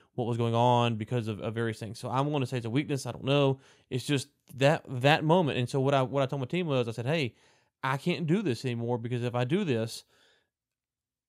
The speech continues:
literally the email is just going insane. There's things that are just changing so much." Um, and so I've really tried to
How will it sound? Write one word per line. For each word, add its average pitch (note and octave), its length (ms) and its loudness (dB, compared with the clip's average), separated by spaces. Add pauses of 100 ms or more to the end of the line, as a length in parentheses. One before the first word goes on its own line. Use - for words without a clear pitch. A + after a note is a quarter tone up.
(140)
literally D3+ 320 6
the C3 180 2
email C3 400 4
is B2 80 -4
just A#2+ 160 -4
going B2 220 0
insane. D3+ 300 -2
There's A#2 180 -4
things C3+ 220 -2
that A#2 80 -2
are A#2+ 40 -2
just A#2 160 -8
changing C3+ 340 -4
so B2+ 160 -6
much." D3+ 380 -10
Um, A#2+ 380 -2
and A#2+ 100 -4
so D3+ 100 -4
I've B2+ 300 0
really E3 280 -2
tried C#3+ 460 -2
to B2 460 0